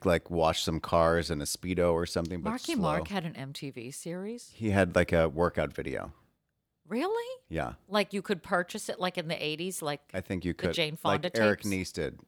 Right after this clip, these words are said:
Speaker 1: Eric Nies, The Grind.
Speaker 2: Oh, my
Speaker 1: And then he had
Speaker 2: God.
Speaker 1: his
Speaker 2: That's a
Speaker 1: workout tape.
Speaker 2: name from the past.
Speaker 1: Well, it's in the, it's in the back of my head and has not left.
Speaker 2: Wow.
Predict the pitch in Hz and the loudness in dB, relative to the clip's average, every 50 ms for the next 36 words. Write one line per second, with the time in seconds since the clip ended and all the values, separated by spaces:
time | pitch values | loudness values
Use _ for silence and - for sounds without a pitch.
0 | _ _ - 90 90 87 80 - 87 85 82 - - - 87 78 82 82 80 82 | _ _ 4 4 4 4 4 2 0 0 0 0 -2 -2 -2 2 2 4 4 4
1 | 82 85 87 85 - _ _ _ - 262 277 285 294 302 302 277 247 220 202 196 | 2 2 0 -4 -6 _ _ _ 10 12 12 12 12 12 12 12 12 6 2 2
2 | 196 - 165 151 165 165 139 127 _ - - 220 226 226 233 240 - 226 208 202 | 4 6 6 6 6 2 -2 -8 _ -2 6 10 12 12 12 12 12 12 12 12
3 | 190 196 202 170 220 214 202 214 - 196 214 190 180 180 180 175 170 170 165 - | 10 8 6 6 6 6 6 6 6 4 2 4 4 4 4 4 4 2 -2 0
4 | - 180 165 156 151 151 - - - 185 185 165 151 131 123 156 - - - - | 0 0 0 2 -4 -4 -4 -4 0 2 4 4 4 4 2 0 -2 -6 -6 -6
5 | - - _ - 80 80 78 76 76 - - 87 80 - - - 95 78 78 76 | -8 -12 _ 0 2 4 6 6 4 4 2 0 0 0 0 0 2 2 2 0
6 | 73 - _ _ _ - 90 85 - 85 80 80 - 85 85 92 - - 85 - | -2 -4 _ _ _ -8 -6 -4 -2 0 0 2 4 4 2 2 0 -6 -6 -4
7 | 85 78 76 69 76 73 71 - - 71 71 73 - - 71 64 - - - - | -2 -2 -2 -2 -2 -2 -4 -4 -6 -8 -8 -8 -6 -4 -6 -6 -4 -8 -10 -10
8 | - - - - _ _ _ 143 131 127 143 143 143 147 143 139 127 120 104 80 | -10 -16 -20 -20 _ _ _ -20 -10 -4 -2 0 2 4 4 4 2 0 -2 -6
9 | - | -10